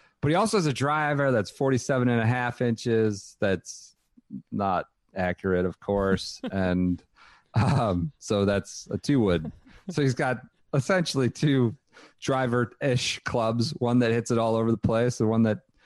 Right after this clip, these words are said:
Speaker 1: hits it less all over the place. I
Speaker 2: One
Speaker 1: don't
Speaker 2: of,
Speaker 1: know.
Speaker 2: one of my favorite things going, that's like a new trend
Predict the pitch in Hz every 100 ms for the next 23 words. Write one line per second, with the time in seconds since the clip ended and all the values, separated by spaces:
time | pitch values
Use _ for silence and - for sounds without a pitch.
0 | _ _ _ - 117 - 117 131 160 -
1 | 185 - 92 87 85 - - - - -
2 | 196 - - - 208 254 294 262 185 175
3 | 170 180 185 160 156 151 - 143 135 139
4 | 156 180 175 139 - 139 139 131 143 143
5 | 143 135 - - 147 120 131 -